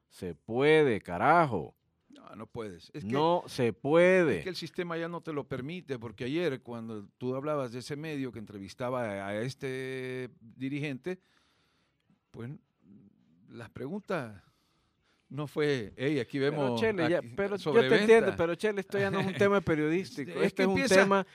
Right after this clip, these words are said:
Speaker 1: de salud pública.
Speaker 2: Pero es que le,
Speaker 1: Ahora,
Speaker 2: le quieren
Speaker 1: si
Speaker 2: seguir dando
Speaker 1: nadie va a actuar, bueno, entonces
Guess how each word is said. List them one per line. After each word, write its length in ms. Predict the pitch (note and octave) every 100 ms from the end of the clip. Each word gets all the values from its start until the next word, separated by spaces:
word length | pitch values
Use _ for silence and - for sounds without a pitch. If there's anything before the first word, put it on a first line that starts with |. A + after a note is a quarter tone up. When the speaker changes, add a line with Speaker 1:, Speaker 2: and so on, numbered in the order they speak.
| _
Speaker 1:
de 200 | B2+ D#3
salud 580 | - C#3+ C#3+ D#3+ E3+ E3+ _ _ -
pública. 560 | D3+ E3 F3+ D#3+ A2 C3
Speaker 2:
Pero 100 | -
es 60 |
que 80 | -
le, 60 | C3
Speaker 1:
Ahora, 360 | D#3+ D#3+ A2+
Speaker 2:
le 100 | A#2+
quieren 180 | A2+ C3+
Speaker 1:
si 80 | C3+
Speaker 2:
seguir 140 | C3
dando 160 | C#3+ F3
Speaker 1:
nadie 260 | A3 G3+ F3
va 120 | E3
a 40 |
actuar, 540 | D3+ - E3+ G#3 A3+ G#3+
bueno, 420 | D#2 F2 F2 F#2 A#2+
entonces 500 | - C2+ C3+ C3+